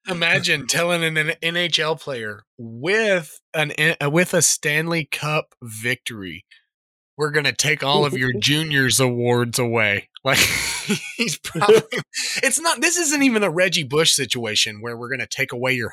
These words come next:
Speaker 1: Heisman, which is, like, a big deal. Uh, it's like, "Hey, you know, you know, all of those things that are not even professional level of,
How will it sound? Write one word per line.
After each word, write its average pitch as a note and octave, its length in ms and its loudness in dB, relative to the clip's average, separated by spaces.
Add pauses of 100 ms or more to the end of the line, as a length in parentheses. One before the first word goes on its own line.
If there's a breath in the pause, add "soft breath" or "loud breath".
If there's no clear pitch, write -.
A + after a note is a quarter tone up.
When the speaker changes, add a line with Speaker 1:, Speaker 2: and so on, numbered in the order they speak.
Speaker 1:
Heisman, D#3+ 480 -4 (120)
which D3+ 240 0
is, C#3 160 -2
like, C#3 160 2
a B2 60 -4
big C3 320 -2
deal. B2+ 420 -2 (460)
Uh, C#3 440 2
it's F3 200 -2
like, D3+ 200 -2
"Hey, B2+ 380 0 (180)
you D3+ 160 -10
know, B2+ 320 -6
you D#3+ 120 -10
know, D#3 220 0
all D#3 260 2
of C#3 160 -4
those D3 300 0
things C#3+ 360 -8
that C#3 160 -8
are C3 80 -8
not C3 240 -2
even C3 300 -6
professional C3+ 680 -2
level B2+ 460 -4
of, B2 380 -8